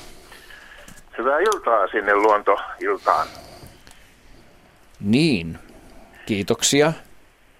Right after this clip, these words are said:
Speaker 2: Mitä haluat kysyä?
Speaker 1: No niin, jos ilmailtas. Harvoin te lennätte siellä, mutta niin, nyt lennettäisiin, jos sopii.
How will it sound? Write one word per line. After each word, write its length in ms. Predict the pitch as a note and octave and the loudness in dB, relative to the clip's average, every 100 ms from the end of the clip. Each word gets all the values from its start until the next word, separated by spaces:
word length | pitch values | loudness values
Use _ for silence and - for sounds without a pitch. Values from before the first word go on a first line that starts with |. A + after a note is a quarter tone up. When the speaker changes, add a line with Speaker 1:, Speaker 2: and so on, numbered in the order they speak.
| _ _ - - | _ _ -20 -12
Speaker 2:
Mitä 200 | G#2 G#2 | -4 -2
haluat 300 | G#2+ G2+ - - | 0 -2 -4 -8
kysyä? 360 | G#2+ A#2+ C3 - - - - - - - - - - - - - - - | 0 2 2 0 -18 -20 -20 -20 -20 -20 -20 -20 -20 -20 -20 -20 -20 -2
Speaker 1:
No 120 | D#3+ | 0
niin, 300 | G#3 G3 C3 | 2 2 4
jos 160 | C3+ - - - - _ - | 2 0 -6 -6 -10 _ -2
ilmailtas. 760 | A#3 A3+ C3+ A2+ G2 - C#2 - - - - - - - - | 2 2 2 0 0 -2 -2 -2 -8 -10 -10 -12 -12 -6 0
Harvoin 420 | D#3 D#3 C3+ B2+ | 2 2 0 2
te 180 | C#3 - - - - | 0 0 -6 -16 -10
lennätte 580 | D#3 E3+ F3 A#2 - A2 - | -2 0 2 -2 -2 -8 0
siellä, 320 | G#2 G#2 G#2 | 2 4 2
mutta 380 | A2+ G#2+ - A2+ | -2 -4 -4 -2
niin, 420 | G#2+ A2 G#2+ A#2+ - - - - B2+ | -2 -4 -4 -8 -8 -18 -20 -14 -6
nyt 200 | C3+ C#3 | -4 -2
lennettäisiin, 640 | D3+ B2+ G#2 - G#2+ - | 0 0 -2 -2 -2 0
jos 180 | A2 - | -2 0
sopii. 420 | C3 - G#2+ D#2 | -2 -2 -12 -16